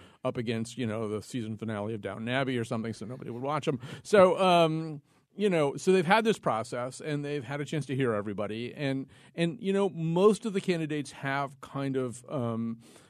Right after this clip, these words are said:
uh, thematic and, and policy-driven arguments against government or, or, uh, in other words, most of them have, um, an ideological thrust that's underpinned by some understanding of what they want the government to do or be.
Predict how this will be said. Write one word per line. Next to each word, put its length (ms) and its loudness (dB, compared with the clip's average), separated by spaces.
uh, 420 -4
thematic 560 4
and, 220 -4
and 180 -4
policy-driven 840 0
arguments 520 -4
against 320 -8
government 600 -2
or, 500 -6
or, 460 -4
uh, 120 -6
in 200 -6
other 120 2
words, 160 2
most 200 0
of 100 2
them 160 4
have, 320 0
um, 220 0
an 260 -8
ideological 520 2
thrust 560 -2
that's 280 -8
underpinned 920 0
by 320 -2
some 260 -4
understanding 460 -6
of 40 -10
what 80 -6
they 60 -6
want 200 -4
the 60 -8
government 380 -4
to 80 -6
do 300 2
or 80 4
be. 320 2